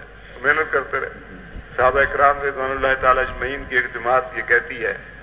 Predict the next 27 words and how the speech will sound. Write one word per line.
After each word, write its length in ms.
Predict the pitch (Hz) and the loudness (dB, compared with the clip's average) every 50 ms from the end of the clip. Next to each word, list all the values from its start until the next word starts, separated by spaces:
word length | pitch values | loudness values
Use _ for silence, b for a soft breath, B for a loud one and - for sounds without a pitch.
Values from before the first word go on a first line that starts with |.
| - - - - - - - - - - - - | -18 -18 -18 -20 -20 -20 -20 -20 -20 -16 -6 -2
کہ 60 | 117 | 0
ہم 400 | 117 123 135 139 139 131 120 107 101 - - - - - - - - - | 2 2 2 0 -2 -6 -10 -12 -12 -14 -16 -18 -18 -16 -16 -16 -12 -6
محاذ 480 | 107 110 113 113 120 127 127 131 - 117 | -2 2 4 4 4 4 4 0 2 4
جنگ 160 | 123 131 131 - | 4 2 2 -2
کی 80 | 135 135 | -6 -2
طرف 280 | 131 135 131 135 - | -2 0 0 0 2
جا 180 | 110 113 110 117 | 4 4 6 6
رہے 140 | 127 139 - | 6 4 4
تھے، 180 | - - 113 92 - - - - - - - - - - - - - - - - - - | 2 -4 -10 -14 -14 -16 -20 -20 -20 -20 -20 -18 -16 -16 -16 -14 -14 -14 -14 -14 -14 -10
کھانے 320 | - 127 131 139 147 147 143 | -2 0 2 4 4 2 2
کو 80 | 139 143 | 2 0
ہمارے 240 | 131 131 127 127 131 127 | 0 2 2 2 2 0
پاس 140 | 131 139 131 135 131 | -2 -2 -4 -4 -8
کچھ 180 | 127 117 - 135 | -10 -10 -6 -6
نہیں 120 | 143 147 | -6 -4
تھا، 120 | 135 135 - - - - - - - - | -2 -4 -4 -6 -10 -14 -14 -14 -6 2
ایک 260 | - 135 143 151 147 - - - - - - - - - - - - - | 6 8 8 8 6 4 -2 -10 -12 -14 -14 -14 -14 -14 -14 -12 -8 -8
کھجور 300 | 135 135 143 160 170 165 | -6 -4 -2 0 0 0
ملا 280 | 151 147 139 135 135 | 2 2 4 6 6
کرتی 340 | - 120 117 - - - 117 110 | 4 4 0 0 -2 -6 -10 -8
تھی 100 | - 117 | -6 -6
ہمیں، 180 | 110 107 107 92 90 - - - | -4 -2 -2 -4 -4 -6 -12 -4
ایک 260 | - 127 147 160 165 - - - | 2 6 6 8 6 6 2 -6
کھجور 360 | 127 127 131 139 135 135 131 - - | -10 -10 -10 -12 -12 -12 -12 -12 -8
ایک 240 | 135 139 151 147 139 135 123 | 0 2 2 2 2 0 -6
دن 80 | 123 117 120 117 | -8 -8 -8 -10
میں 80 | 113 | -10